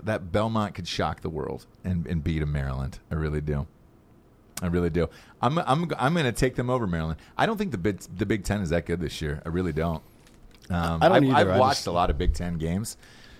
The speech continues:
Speaker 1: I'm gonna, I, that's gonna be my first major upset that I'm going with is, is, is Belmont. Um, so we'll see.
Speaker 2: Ugh.
Speaker 1: But if they lose to Temple in this play-in game, it's gonna completely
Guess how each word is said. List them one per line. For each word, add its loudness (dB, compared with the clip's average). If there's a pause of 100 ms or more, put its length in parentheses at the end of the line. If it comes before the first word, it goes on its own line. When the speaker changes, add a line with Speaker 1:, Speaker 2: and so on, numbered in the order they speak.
(160)
Speaker 1:
I'm -2
gonna, 0 (300)
I, 2
that's 2
gonna 0
be 0
my 2
first 0
major 0
upset 0
that -4
I'm -2
going -2
with -4
is, -8
is, -4 (120)
is -4
Belmont. -2 (1200)
Um, -4
so -4
we'll 4
see. 2
Speaker 2:
Ugh. 0
Speaker 1:
But 6
if 2
they 4
lose 4
to -6
Temple 2
in 2
this -2
play-in 0
game, 0
it's -2
gonna 0 (140)
completely -4